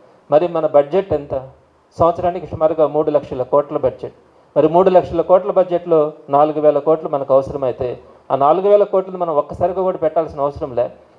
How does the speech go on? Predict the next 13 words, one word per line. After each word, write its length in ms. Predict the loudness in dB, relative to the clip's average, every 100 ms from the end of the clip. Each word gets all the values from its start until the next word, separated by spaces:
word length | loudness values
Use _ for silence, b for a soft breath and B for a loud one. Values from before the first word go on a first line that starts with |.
| -2 2
ఐదు 280 | 2 -2
సంవత్సరాల్లో 560 | -8 -8 -6 -4 -4 -2
ఐదు 300 | -4 -2 -2
దఫాలుగా 340 | 0 0 0
ఖర్చు 260 | -4 -6 -6
పెట్టుకోండి. 440 | -8 -8 -12 -12 -20 _ _ _ 0
సంవత్సరానికి 460 | 0 0 -4 -2
ఒక 120 | 0
ఏడు 280 | 2 2 0
వందల 180 | -2 0
కోట్లు 280 | 0 -2 0
ఖర్చు 240 | -4 -4
పెట్టుకోండి. 460 | -8 -4 -6 -6